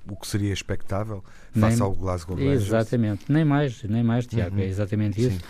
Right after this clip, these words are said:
Speaker 2: Ou seja, eh, o Porto ora joga mal, ora joga bem.
Speaker 1: Uhum.
Speaker 2: E, e esta intermitência eu acho que era, de algum modo, expectável, porque, eh,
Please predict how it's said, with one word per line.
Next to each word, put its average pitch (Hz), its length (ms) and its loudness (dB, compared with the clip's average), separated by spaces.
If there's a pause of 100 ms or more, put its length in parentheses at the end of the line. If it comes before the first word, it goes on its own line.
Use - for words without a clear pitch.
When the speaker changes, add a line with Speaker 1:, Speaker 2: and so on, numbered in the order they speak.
(260)
Speaker 2:
Ou 113 120 4
seja, 98 480 2 (340)
eh, 104 140 4
o 104 100 2
Porto 117 400 4
ora 113 160 6
joga 101 300 2
mal, 135 340 4
ora 139 160 2
joga 135 300 2
bem. 127 220 2
Speaker 1:
Uhum. 95 300 -4 (160)
Speaker 2:
E, 101 520 0
e 113 80 10
esta 117 200 8
intermitência 90 640 -2
eu 101 140 2
acho 87 280 -4
que - 120 -6
era, 92 320 -4 (320)
de 120 140 2
algum 104 260 2
modo, 95 460 -2 (320)
expectável, 104 680 0
porque, 98 520 -2 (680)
eh, 95 460 2